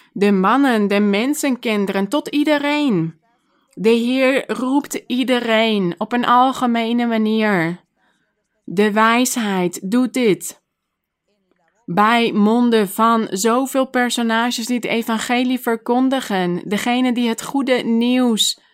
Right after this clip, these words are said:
verkondigen, het goede nieuws van verlossing. De Heer Jezus Christus, als de wijsheid, droeg zijn apostelen en discipelen op.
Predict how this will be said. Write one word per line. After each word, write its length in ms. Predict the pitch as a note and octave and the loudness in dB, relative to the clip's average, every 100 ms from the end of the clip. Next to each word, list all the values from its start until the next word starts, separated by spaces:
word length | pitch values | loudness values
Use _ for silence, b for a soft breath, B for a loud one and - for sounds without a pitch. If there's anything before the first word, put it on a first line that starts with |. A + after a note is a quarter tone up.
| b b | b b
verkondigen, 960 | - A3 A3 A3+ A#3 A#3+ A3+ G#3+ G3 G3 | -4 -4 -2 -2 0 0 0 0 0 0
het 140 | G3 | -2
goede 260 | - A#3+ A#3+ | -2 0 0
nieuws 360 | A#3 A#3 A#3 | 2 0 0
van 200 | - A3 | -2 -2
verlossing. 1080 | G#3+ G#3+ G#3+ G3+ G#3+ A3 G#3+ F3 E3+ E3 F3+ _ b b b b b b | 0 -2 0 0 0 -2 -2 0 0 -2 -8 _ b b b b b b
De 100 | G3+ | 0
Heer 300 | A3+ A#3+ B3+ | 2 0 0
Jezus 440 | A#3+ A#3+ C4+ B3 | 0 -2 -2 -6
Christus, 680 | - B3+ B3 - A3 G3 - _ _ _ _ _ _ _ _ _ - | -4 -4 -4 0 0 0 -6 _ _ _ _ _ _ _ _ _ -12
als 380 | - G3 A3+ A3+ | 0 2 4 2
de 120 | A#3 | 0
wijsheid, 720 | G#3 G#3 A3+ A3+ G3+ F#3+ F#3+ F#3+ | 2 2 2 0 0 0 -2 -2
droeg 360 | A#3+ D4 D4+ | 0 0 0
zijn 380 | - C4+ C4+ B3+ - | -2 0 0 -2 -2
apostelen 680 | A#3+ - B3+ - A#3 A#3 | -4 -2 -4 0 0 0
en 140 | G#3+ G#3 | 0 0
discipelen 640 | G#3+ B3 A#3 A#3 A3+ - | -2 -2 -2 0 -2 2
op. 280 | G#3 A3 | 2 0